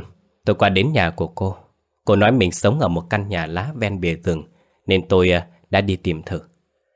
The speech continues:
Và kết quả là tìm ra một ngôi nhà tranh trên núi. Nhưng ngặt nỗi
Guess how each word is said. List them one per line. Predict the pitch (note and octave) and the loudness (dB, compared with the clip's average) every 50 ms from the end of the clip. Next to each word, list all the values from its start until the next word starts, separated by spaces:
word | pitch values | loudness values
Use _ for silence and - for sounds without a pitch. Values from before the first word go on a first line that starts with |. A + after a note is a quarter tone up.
| _ _ _ | _ _ _
Và | - F#2+ F2+ | -2 -2 -2
kết | - - D#3 E3 - | 0 0 -2 -2 0
quả | - F#2+ D#2+ D#2+ | 0 0 2 2
là | E2 E2 | -2 -6
tìm | - - - F#2 E2 E2+ | -6 -2 0 0 0 0
ra | F2 - G#2+ G#2+ | 0 0 -2 0
một | G2+ E2+ - - | 0 -4 -4 -2
ngôi | G#2 G#2 G2+ | -2 -2 -2
nhà | G2+ F#2+ E2 D#2+ - - | -2 -4 -6 -6 -8 -4
tranh | - G#2 G2+ G2+ - | -4 -4 -4 -4 -4
trên | - A2 F#2+ G2 G2+ | -2 -2 -2 0 0
núi. | F#2+ F2+ G2+ C#3+ E3 E3+ - _ _ _ _ _ _ _ _ _ _ _ _ _ - | 0 0 0 -2 -4 -8 -12 _ _ _ _ _ _ _ _ _ _ _ _ _ 0
Nhưng | A#2 A#2 G#2+ | 2 4 4
ngặt | G2+ B2+ - - | 4 2 0 2
nỗi | G#2 G#2 G#2+ D3 F3+ | 2 2 2 2 0